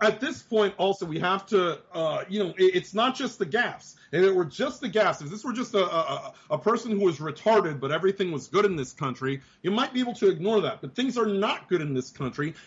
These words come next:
as we see from the following articles this week. First off, Bidenflation, everybody.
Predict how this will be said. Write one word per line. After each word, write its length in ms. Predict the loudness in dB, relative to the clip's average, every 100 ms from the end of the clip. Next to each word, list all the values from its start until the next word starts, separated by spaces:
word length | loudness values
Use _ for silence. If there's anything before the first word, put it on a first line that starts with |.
| -2
as 260 | 0 0
we 120 | -2
see 200 | -4 -4
from 200 | -4 -2
the 80 | -2
following 440 | 0 0 0 -2 0
articles 440 | 0 0 -2 -6
this 180 | -6 -6
week. 180 | -6 -6 _ _ 0
First 320 | 2 2 2
off, 240 | 0 0 -10 _ 0
Bidenflation, 960 | 4 4 2 -2 0 0 2 0 -2
everybody. 420 | -2 -2 0 0